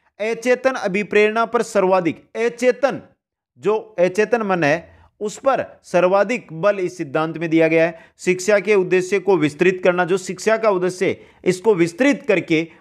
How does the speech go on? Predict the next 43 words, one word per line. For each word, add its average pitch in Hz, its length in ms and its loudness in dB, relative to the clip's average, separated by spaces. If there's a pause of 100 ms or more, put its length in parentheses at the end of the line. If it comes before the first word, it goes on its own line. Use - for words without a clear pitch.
(120)
आगे 190 260 -4
बढ़ाया 127 360 0
जाए। 139 240 -4 (280)
संपूर्ण 202 540 -2
व्यक्तित्व 220 560 0
पर 214 140 0
इस 196 120 -2
सिद्धांत 190 420 -2
में 190 180 0
बल 156 160 2
दिया 175 200 4
गया 185 220 2
है 180 180 0 (260)
और 220 160 -2
मानव 175 500 -2
व्यवहार 196 380 0
के 190 160 -4
निर्धारण 165 520 0
में 151 260 -6 (200)
मूल 196 300 4
प्रवृत्तियों 160 560 0
पर 165 160 0
क्या 170 240 0
महत्व 147 400 0
है, 143 260 2 (220)
मूल 214 240 2
प्रवृत्तियों 202 540 -2
का 190 160 0
मानव 165 320 -2
व्यवहार 170 340 0
में 165 120 -8
क्या 202 240 0
महत्व 156 400 0
है, 147 420 0
इस 139 120 -12
पर 160 180 2
इस 143 140 -6
सिद्धांत 135 440 -2
में 127 180 -2
बल 208 200 2 (320)
दिया 113 260 -2
गया 87 200 -8
है। 85 160 -18